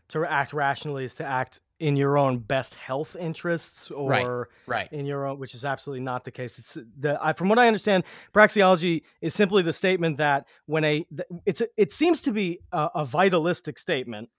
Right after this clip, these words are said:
Speaker 1: first of all, meaning it's something that one entity does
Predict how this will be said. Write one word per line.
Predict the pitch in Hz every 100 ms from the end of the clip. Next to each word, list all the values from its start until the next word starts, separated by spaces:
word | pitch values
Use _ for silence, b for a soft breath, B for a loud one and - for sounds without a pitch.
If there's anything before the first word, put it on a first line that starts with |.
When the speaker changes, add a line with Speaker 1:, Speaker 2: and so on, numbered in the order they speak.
| _ _
Speaker 1:
first | - 170 -
of | 131
all, | 117 101 151 _ _ _
meaning | 180 202 190 160 143 131 _ _ _ _ _
it's | 196 175 -
something | 240 226 - 214 180
that | 175 165
one | 156 160 196 208 208 _ _
entity | 196 202 202 185 185 156
does | 117 151 180 233 240 -